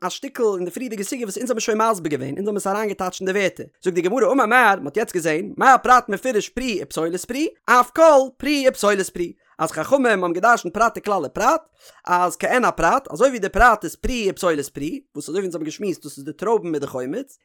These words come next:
איז דאסזעלבע זאך, איז מיר מרבה אנדערע זאכן, וואס אויך פרי, א פסולת פרי, דער היינו, בויסער מיט הנאה מיט דער לוה. דאס גייט די גמרא, דו מאסביר זיין.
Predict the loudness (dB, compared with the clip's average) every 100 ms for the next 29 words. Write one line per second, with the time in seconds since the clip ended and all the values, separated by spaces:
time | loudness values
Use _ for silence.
0 | -14 -6 -2 0 -2 -4 -4 0 0 0
1 | 2 2 0 2 2 2 -4 -6 0 0
2 | 0 -8 -8 -2 0 0 -6 -8 -2 0
3 | 0 0 -4 -6 _ _ 4 6 6 0
4 | -4 0 0 0 0 -2 0 0 -2 -6
5 | -4 -4 -4 -6 -6 2 2 2 -2 -4
6 | -4